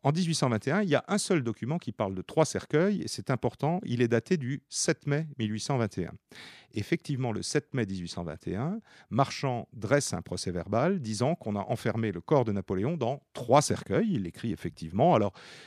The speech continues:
c'est très confus. On pourrait, si on voulait vraiment être, euh, les embêter, on dirait, c'est, il dit trois, c'est quatre, mais bon, peu importe.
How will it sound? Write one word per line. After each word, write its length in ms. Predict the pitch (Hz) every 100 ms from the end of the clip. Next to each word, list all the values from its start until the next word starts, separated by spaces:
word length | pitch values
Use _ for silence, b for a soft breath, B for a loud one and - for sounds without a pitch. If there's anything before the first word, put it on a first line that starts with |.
| B
c'est 320 | - 135 -
très 220 | - 170
confus. 420 | - 147 - 113
On 140 | 98 95
pourrait, 320 | - 113 120
si 180 | - 110
on 80 | 98
voulait 240 | 104 110
vraiment 500 | 98 107 110 113 104
être, 280 | 92 - 98
euh, 180 | 90 90 B B
les 240 | 98 98
embêter, 420 | 101 98 98 - 110
on 60 |
dirait, 300 | 98 95 104
c'est, 120 | -
il 220 | 92 82 90
dit 140 | -
trois, 200 | - 98
c'est 140 | -
quatre, 220 | 95 95 -
mais 80 | 92 -
bon, 120 | 95
peu 120 | -
importe. 360 | 98 80 80